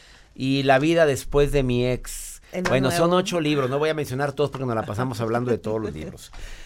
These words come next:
Speaker 1: Eh, además, certificada en el arte de hablar en público con un servidor.
Speaker 2: Así
Speaker 1: Eh,
Speaker 2: es.
Speaker 1: te certificaste conmigo en Veracruz,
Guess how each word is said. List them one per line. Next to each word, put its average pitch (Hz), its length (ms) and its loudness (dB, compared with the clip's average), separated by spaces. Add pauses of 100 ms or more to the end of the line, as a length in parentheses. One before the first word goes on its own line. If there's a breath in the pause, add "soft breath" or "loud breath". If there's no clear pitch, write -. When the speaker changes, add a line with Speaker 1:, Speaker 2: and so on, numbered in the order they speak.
(140 loud breath)
Speaker 1:
Eh, 123 480 4
además, 139 380 4
certificada 151 680 2
en 143 80 2
el 131 120 2
arte 143 240 2
de 123 60 4
hablar 131 260 4
en 123 120 -2
público 139 520 -2
con 120 160 -4
un 131 140 -2
servidor. 117 640 -2 (380 soft breath)
Speaker 2:
Así 170 200 -12
Speaker 1:
Eh, 117 280 2
Speaker 2:
es. 165 60 -6
Speaker 1:
te 113 100 -2
certificaste 107 680 -4
conmigo 127 260 0
en 135 80 0
Veracruz, 113 720 -4